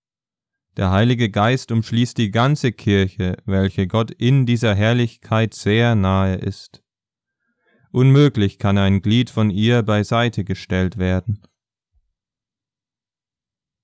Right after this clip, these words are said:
Vers neunzehn. Und zu erkennen, die, die Erkenntnis übersteigende Liebe des Christus,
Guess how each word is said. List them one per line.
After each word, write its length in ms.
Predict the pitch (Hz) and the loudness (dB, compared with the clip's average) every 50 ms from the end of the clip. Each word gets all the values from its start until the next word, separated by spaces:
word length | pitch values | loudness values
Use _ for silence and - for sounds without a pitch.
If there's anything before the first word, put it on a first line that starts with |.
| _ _ _ _ _ _ _ _ _ _ _ _ _ _ _ _ _ _ _ _ _ _ _ _ _ _ | _ _ _ _ _ _ _ _ _ _ _ _ _ _ _ _ _ _ _ _ _ _ _ _ _ _
Vers 220 | - 107 107 - | -2 -2 -2 0
neunzehn. 680 | 117 113 113 107 101 - - - 90 87 85 87 - - _ _ _ _ _ _ _ _ _ _ _ _ _ _ _ _ _ _ _ _ _ _ _ - | 0 2 2 2 0 -2 -4 -6 -6 -4 -6 -6 -10 -14 _ _ _ _ _ _ _ _ _ _ _ _ _ _ _ _ _ _ _ _ _ _ _ -6
Und 180 | - 110 110 | -2 -2 -2
zu 140 | - - 127 | 0 -2 -2
erkennen, 840 | 110 104 110 - - - 107 110 117 117 120 120 120 120 120 120 - - | 0 0 -2 -2 -2 0 0 0 2 0 0 -2 -2 -4 -8 -10 -4 -2
die, 360 | 110 113 117 120 123 123 - | 0 2 2 2 0 0 -2
die 280 | - 113 113 117 113 | 0 0 2 2 0
Erkenntnis 760 | - - 107 101 - - 107 110 113 107 - - 113 110 - - | 0 -2 -4 -4 -2 -2 -2 -2 -2 -4 -4 -4 -4 -4 -4 -6
übersteigende 960 | - 101 107 107 107 - - - 101 98 101 104 107 104 110 107 107 107 | -6 -4 -2 -2 -2 -4 -6 -4 -2 0 2 2 0 0 0 0 0 0
Liebe 460 | 101 101 101 98 104 110 110 107 107 104 | 2 2 2 2 2 2 2 2 0 0
des 240 | 107 107 - - | 0 -2 -4 -8
Christus, 800 | - - - 98 95 - - - - 95 90 87 - - - - | -12 -4 -2 -2 -2 -2 -6 -6 -6 -6 -4 -4 -8 -14 -20 -20